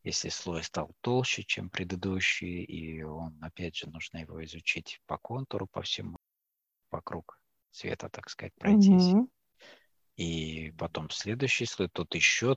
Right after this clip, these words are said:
Speaker 1: толще. Ну, как вот круги на воде, да, если брать, опять же.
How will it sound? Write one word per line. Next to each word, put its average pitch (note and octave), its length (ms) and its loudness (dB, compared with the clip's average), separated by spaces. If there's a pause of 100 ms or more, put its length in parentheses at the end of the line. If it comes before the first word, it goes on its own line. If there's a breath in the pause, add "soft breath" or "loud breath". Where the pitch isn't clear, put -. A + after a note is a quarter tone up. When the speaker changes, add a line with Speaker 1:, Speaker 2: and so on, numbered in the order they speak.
Speaker 1:
толще. G#2+ 640 2
Ну, C#3 140 -4
как - 280 -4
вот B2 140 4 (220)
круги A#2+ 400 2
на F2+ 120 -2
воде, F2 380 0
да, G#2+ 180 0
если - 240 -4
брать, - 380 -10
опять - 280 -12
же. - 100 -8